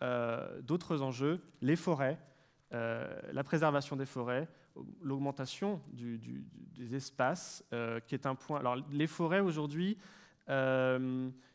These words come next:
il y a, il y a encore quelques espaces sur l'île, mais, euh, mais c'est un énorme enjeu aussi de conservation, vous le savez très bien, à travers le monde. Et puis,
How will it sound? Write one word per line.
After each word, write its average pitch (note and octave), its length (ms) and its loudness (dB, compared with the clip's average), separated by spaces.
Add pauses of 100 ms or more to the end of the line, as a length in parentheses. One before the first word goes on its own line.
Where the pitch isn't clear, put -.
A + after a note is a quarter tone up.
il B2+ 40 -2
y C3 40 2
a, - 20 2
il D#3 120 -2
y C#3+ 40 2
a C#3 60 2
encore E3+ 240 0
quelques D3+ 300 0
espaces D#3 360 0
sur D3 180 -4
l'île, E3 400 4
mais, C3+ 240 2
euh, C3 140 4
mais C3+ 140 0
c'est C#3+ 240 -2
un C3 320 2
énorme D3 300 2
enjeu D3 220 -2
aussi D#3 260 -4
de C#3+ 80 -4
conservation, C#3 680 -4
vous D3 100 -6
le B2+ 60 -6
savez B2 280 -6
très - 180 -12
bien, C#3 380 -4
à B2+ 100 -6
travers B2 360 -6
le A#2+ 100 -4
monde. C3 360 -2 (520)
Et C#3+ 100 2
puis, F#3+ 480 2